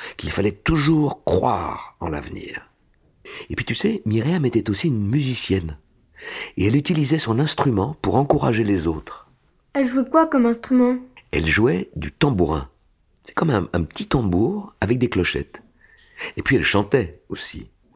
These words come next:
Speaker 1: Lorsque son peuple est enfin sorti d'Égypte, il leur a fallu traverser la mer et les gens avaient peur, surtout qu'ils étaient poursuivis par les soldats du pharaon. Alors Myriam a joué de son tambourin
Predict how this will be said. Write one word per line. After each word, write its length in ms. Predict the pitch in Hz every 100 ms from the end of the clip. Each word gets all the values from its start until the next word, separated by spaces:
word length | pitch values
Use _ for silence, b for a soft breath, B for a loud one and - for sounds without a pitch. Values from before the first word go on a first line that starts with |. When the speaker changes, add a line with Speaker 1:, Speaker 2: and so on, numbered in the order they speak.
| - -
Speaker 1:
Lorsque 360 | 127 - 117
son 200 | - 90
peuple 300 | - 104 -
est 100 | -
enfin 320 | 98 - 175
sorti 380 | 151 - - 92
d'Égypte, 720 | - 62 104 127 - - - _
il 160 | - 73
leur 140 | 69
a 60 | 71
fallu 260 | - 71
traverser 420 | - 71 67 - -
la 100 | -
mer 500 | - 104 90 76 -
et 60 | 69
les 100 | 69
gens 140 | -
avaient 160 | - -
peur, 580 | - 127 107 80 - - B B
surtout 280 | - 95 -
qu'ils 240 | - 73 -
étaient 140 | -
poursuivis 460 | - 87 - 110 107
par 120 | -
les 80 | -
soldats 320 | - 76 80
du 120 | 65
pharaon. 480 | - - 87 104 - B B B B B B B B B B _ -
Alors 240 | 110 107
Myriam 640 | 104 92 98 107 131 135 - _ _ -
a 80 | 135
joué 180 | 117
de 80 | 160
son 160 | - 98
tambourin 560 | 80 71 67 60 71